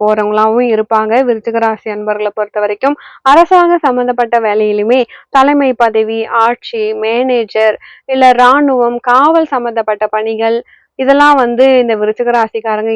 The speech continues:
இருப்பாங்க. இந்த ராசிக்காரங்க தொழில் பண்றாங்கன்னா கான்ட்ராக்டர்ஸ் நிறைய பண்ணலாம், ப்ரொமோட்டர்ஸ், வீடு வாகனம் பண்றவங்க, இன்ஜினியர்ஸ், சிவில் இன்ஜினியர்ஸ், இத மாதிரி வருள் வசூல்,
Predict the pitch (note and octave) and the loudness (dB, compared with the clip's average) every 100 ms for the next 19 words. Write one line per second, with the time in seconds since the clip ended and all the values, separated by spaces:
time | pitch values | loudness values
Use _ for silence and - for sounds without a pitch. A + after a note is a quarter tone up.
0 | A3 G#3+ A#3 A#3 A#3+ - _ _ _ _ | -4 -2 -2 0 -2 -6 _ _ _ _
1 | _ _ - - D4+ D#4 D#4 D#4 D#4+ F4 | _ _ -10 2 6 8 8 6 6 4
2 | D#4 C#4+ C4 A#3+ B3+ C#4 C4 B3 A#3 A3 | 4 4 6 6 6 6 4 4 4 4
3 | A3+ C4+ B3 B3+ C4+ C#4 - A#3+ A3+ A3+ | 4 4 4 4 4 2 2 2 2 2
4 | G3 G#3 A3 A3 G#3+ G#3 G#3+ A3 A3+ A3+ | 2 2 2 0 0 0 0 2 2 2
5 | A3 G#3 - - - - B3+ D4 C#4+ C4 | 2 2 -2 -20 -18 -2 2 6 6 6
6 | A3+ A3 G#3+ G#3+ G#3 G#3 G#3 G#3 G#3 G#3 | 4 0 -2 -2 -2 -4 -4 -4 -2 -2
7 | G#3+ G#3+ A3+ A#3+ A#3+ B3+ A#3+ G#3+ - G#3+ | 0 2 2 0 0 0 2 0 2 2
8 | G#3+ B3+ B3+ D4 C4+ A#3 A3 G#3+ G#3 G#3 | 2 0 0 0 0 -2 -2 -2 0 -2
9 | G3+ _ _ - _ C4 C4 B3+ B3+ C4+ | -4 _ _ -20 _ -2 2 4 4 4
10 | C4 A#3+ B3 D4+ C4+ A#3+ A#3+ | 4 4 4 2 2 0 -4